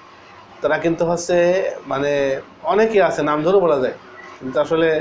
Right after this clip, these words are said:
মানে আছে এরকম প্রচুর জ্ঞানী এবং বিশ্ব স্বীকার করছে যে জ্ঞানী, এর মনে করছে, একবারও প্রশ্ন করছে না যে সে কতটুকু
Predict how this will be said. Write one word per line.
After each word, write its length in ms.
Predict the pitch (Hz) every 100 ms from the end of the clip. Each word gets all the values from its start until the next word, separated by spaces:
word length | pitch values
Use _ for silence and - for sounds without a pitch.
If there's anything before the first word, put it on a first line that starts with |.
| - -
মানে 160 | 135 139
আছে 240 | 160 180
এরকম 360 | 160 - 131 131 -
প্রচুর 280 | 180 285 196 180 - - 147
জ্ঞানী 240 | 175 151
এবং 180 | 147 180 180 - - - - - - -
বিশ্ব 360 | 151 180 -
স্বীকার 240 | 240 214 202
করছে 260 | 202 214 214
যে 60 |
জ্ঞানী, 200 | 175 139
এর 120 | 143 151
মনে 160 | 143
করছে, 260 | 135 127 - - - - -
একবারও 300 | 156 165 190
প্রশ্ন 260 | 202 185 175
করছে 260 | 170 156
না 140 | 143 135
যে 140 | 135
সে 180 | - 170 185 - - - - - - -
কতটুকু 440 | 190 196 233 240